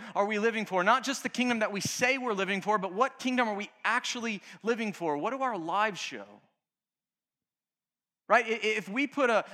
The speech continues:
a video of your life up on these screens right now for everybody in this room to see, if you could see my video of my life,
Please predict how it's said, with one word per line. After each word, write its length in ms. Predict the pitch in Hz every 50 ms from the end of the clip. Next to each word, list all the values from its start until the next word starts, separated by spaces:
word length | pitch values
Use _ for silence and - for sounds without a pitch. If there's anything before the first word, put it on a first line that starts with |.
| 185 -
a 100 | 180 170
video 440 | 147 143 175 240 233 226 196 185 175
of 140 | 147 127
your 200 | 135 220 247 226
life 320 | 208 208 202 190 175 156 -
up 140 | 180 - 175
on 160 | 165 151 143
these 240 | 143 214 226 214 -
screens 380 | - - 208 185 156 143 127
right 180 | 175 196 208 190
now 120 | 190 170
for 180 | - - 156 - -
everybody 520 | 220 233 247 294 269 220 247 240 240 226
in 100 | 214 208
this 200 | 202 196 - -
room 160 | 202 196 190
to 60 | 180
see, 160 | - - 151 117
if 120 | 110 143
you 100 | 214 269
could 160 | - 269 -
see 180 | - 220 247 233
my 340 | 220 208 208 220 240 247 233
video 460 | 175 202 226 202 180 147 117 98 92 - _ _ _ _ _ _ _ _ _ _ _ _ _ _ _ _ -
of 180 | 139 123 131
my 280 | 156 190 214 220 226 233
life, 680 | 220 214 208 190 156 120 107 - - - - - -